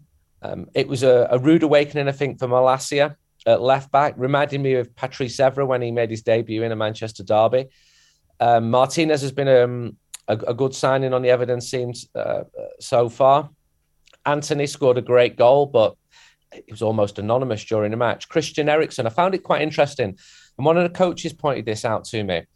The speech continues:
He said, "City have basically targeted Eriksen because they know he's creative. They've locked him out the game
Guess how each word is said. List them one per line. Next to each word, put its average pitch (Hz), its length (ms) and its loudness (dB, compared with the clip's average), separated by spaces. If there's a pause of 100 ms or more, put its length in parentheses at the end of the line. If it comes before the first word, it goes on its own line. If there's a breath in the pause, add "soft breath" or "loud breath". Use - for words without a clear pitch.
(360)
He 123 40 -10
said, 117 340 -4
"City 190 400 -4
have 175 120 -4
basically 131 480 -2
targeted 131 600 0
Eriksen 117 640 0
because 95 280 -10
they 107 100 -4
know 107 180 -2
he's 101 140 -6
creative. 104 680 -6
They've 107 160 -4
locked 131 400 -2
him 120 100 -8
out 107 200 -6
the 98 60 -12
game 117 360 -2